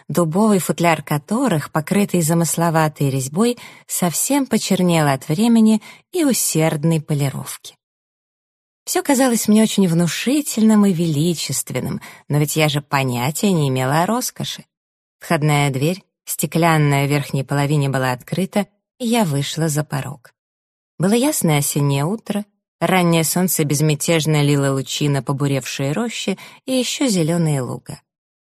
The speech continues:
Спустившись на лужайку, я обернулась и обозрела фасад дома.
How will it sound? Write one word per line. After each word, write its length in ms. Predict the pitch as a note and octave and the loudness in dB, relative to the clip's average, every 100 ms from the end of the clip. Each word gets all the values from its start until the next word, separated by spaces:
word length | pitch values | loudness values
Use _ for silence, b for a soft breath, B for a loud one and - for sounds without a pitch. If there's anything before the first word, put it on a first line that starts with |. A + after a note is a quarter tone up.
| _ | _
Спустившись 760 | - - D#3+ - C#3 - B2+ D3+ | -6 -2 -2 -2 -4 -4 -4 -2
на 120 | C#3 | -2
лужайку, 540 | D3+ B3 B3 - G#3 B B - | -2 -2 -2 0 -2 B B -4
я 220 | C#4 G#3 | 0 2
обернулась 640 | C#3+ C#3+ G#3+ C#4 A3+ - - _ _ | 2 2 2 2 0 -2 -8 _ _
и 100 | D#4 - | -6 -2
обозрела 680 | G3 D#3 D3 C#3 F#3 G#3 F#3+ | 0 2 2 2 2 2 0
фасад 580 | - C#3+ - C#3 - A2 | -2 -4 -2 -4 -4 -10
дома. 340 | - C3+ | -10 -12